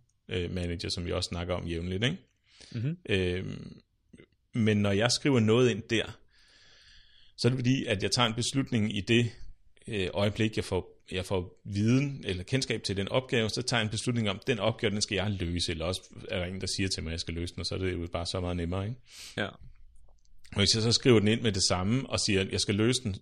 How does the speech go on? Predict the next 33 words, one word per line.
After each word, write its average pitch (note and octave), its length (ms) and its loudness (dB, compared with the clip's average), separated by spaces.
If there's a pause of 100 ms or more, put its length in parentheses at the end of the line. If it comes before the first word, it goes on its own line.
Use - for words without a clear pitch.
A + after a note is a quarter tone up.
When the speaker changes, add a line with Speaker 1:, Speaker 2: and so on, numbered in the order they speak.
(120)
Speaker 1:
øh, F#2 200 -6
på - 140 -8
det G2+ 140 2
og G2 60 2
det G2 100 -4
tidspunkt, A#2 440 -2
og - 60 -8
sådan, F#2 180 -6
sådan, D3 200 -2 (1300)
så A#2 120 2
har A#2 80 4
man A#2+ 100 2
ligesom B2 160 2
forholdt A2 340 2
sig G2+ 100 -2
til A2 120 0
det A2 180 -4
en A2+ 80 -2
gang. F#2 240 -6 (600)
Og G2+ 280 4
når G#2 180 4
det, G#2+ 200 -2
når A2+ 120 2
det A2 140 4
så C3+ 200 2
næste B2 360 4
gang, G#2 220 0
når G#2 60 -2
det F#2+ 140 -2
står A#2+ 320 0
i G2+ 120 2
ens, G#2 320 -4
øh, F#2+ 380 -4